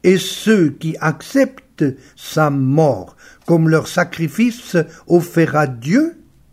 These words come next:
sont par cela même au bénéfice de l'expiation.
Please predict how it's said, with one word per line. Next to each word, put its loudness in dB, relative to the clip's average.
sont 0
par -2
cela 0
même 2
au 6
bénéfice 2
de 2
l'expiation. -2